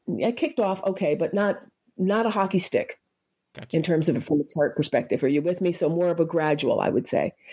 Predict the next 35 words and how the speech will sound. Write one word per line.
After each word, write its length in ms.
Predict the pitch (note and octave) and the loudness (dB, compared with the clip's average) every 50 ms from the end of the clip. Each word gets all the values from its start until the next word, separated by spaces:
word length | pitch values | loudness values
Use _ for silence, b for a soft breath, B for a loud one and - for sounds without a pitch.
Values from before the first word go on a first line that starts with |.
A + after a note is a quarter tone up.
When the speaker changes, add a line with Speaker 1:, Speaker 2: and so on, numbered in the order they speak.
| B B - | B B -4
Speaker 1:
But 140 | - - | -4 -2
we'll 140 | - A3+ A3 | 0 -2 -2
see. 340 | A3 - - - D#4 A#3+ F3 | -2 -2 -2 0 2 2 2
We'll 140 | D3 D3+ D#3 | 2 0 0
see 180 | - - A3+ | 0 0 0
what 160 | G#3+ G3+ F#3+ - | 2 2 2 2
they 120 | F3 D#3+ | 0 -2
tell 280 | D#3 - G3+ G3+ G3+ D#3+ | 0 0 0 0 0 0
us 160 | C3 - - | -2 0 0
when 100 | E3 D#3 | 0 2
the 100 | D#3 D3+ | 2 2
<laughs> 0 | |
numbers 340 | D3+ E3+ F3 G#3+ A3 - - | 2 2 0 0 -2 -2 -4
come 220 | - - A#3+ A3 | -4 -2 -2 0
out 240 | E3 D#3+ E3+ - - | 2 0 0 -2 -2
for 100 | - E3+ | -4 -2
this 260 | E3+ D#3+ E3 D#3+ - | 0 -2 -2 -2 -2
coming 260 | - E3+ D3+ B2+ C3+ | 0 0 2 2 0
quarter. 300 | C#3+ - E3 F3+ F3+ F3+ | -2 -2 0 0 2 2
Speaker 2:
So 180 | G3+ G3+ F#3+ F#3+ - D#3+ | 2 0 -2 -4 -6 -6
did 200 | C3+ G3 F#3+ G3+ | -4 -4 -2 -2
Apple 320 | G#3+ A#3+ A#3 - C4 A#3+ | -2 -4 -2 -2 -2 -2
guide? 440 | G3 E3+ F#3+ F3+ G3+ F#3 C3+ A2+ A2 | -2 -2 -2 0 0 0 0 -2 -4
'Cause 160 | - C3+ B2 | -8 -6 -4
I 60 | C#3 | -4
know 200 | C#3 E3+ G#3 G#3 | -2 -2 0 0
Apple 240 | F#3+ F#3+ - F#3 D3+ | -2 -2 -2 -2 -2
haven't 340 | C3+ D3+ D#3 D3+ D#3 C3+ B2+ | -2 -2 -4 -4 -6 -8 -8
been 160 | D3 C#3 B2+ | -8 -6 -4
guiding 400 | A#2+ B2+ B2+ B2+ B2+ B2 A#2+ A#2 | 0 0 0 2 0 0 -4 -4
since 180 | - - B2 A2 | -6 -8 -10 -8
the 120 | - - F#3+ | -6 -4 -2
pandemic 400 | B2 A#2+ - - A#2+ B2 - F3+ | -2 -2 -2 -2 -2 -2 0 0
Speaker 1:
Mm. 40 | |
Speaker 2:
started. 500 | F3+ F3+ - - - - - - - - | 0 2 2 2 0 -2 -4 -8 -14 -20